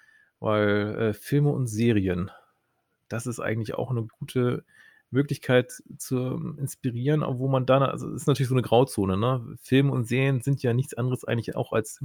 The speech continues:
Bilder, bewegte Bilder. Äh, würde ich jetzt aber nicht so ganz streng genommen für Fotografie dann halt nehmen.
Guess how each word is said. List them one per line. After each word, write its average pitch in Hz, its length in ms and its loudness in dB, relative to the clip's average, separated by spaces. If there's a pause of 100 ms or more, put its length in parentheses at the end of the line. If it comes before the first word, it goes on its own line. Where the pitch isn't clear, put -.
(160)
Bilder, 160 480 6 (100)
bewegte 123 420 -6
Bilder. 151 540 -2 (1000)
Äh, 123 360 -2
würde 117 280 -4
ich 120 60 2
jetzt 120 100 0
aber 113 100 -2
nicht 120 120 -2
so - 80 -8
ganz 120 220 -2
streng - 320 -2
genommen 123 280 2
für 110 120 -6
Fotografie 120 560 -4
dann 110 160 2
halt 104 160 -4
nehmen. 117 340 -2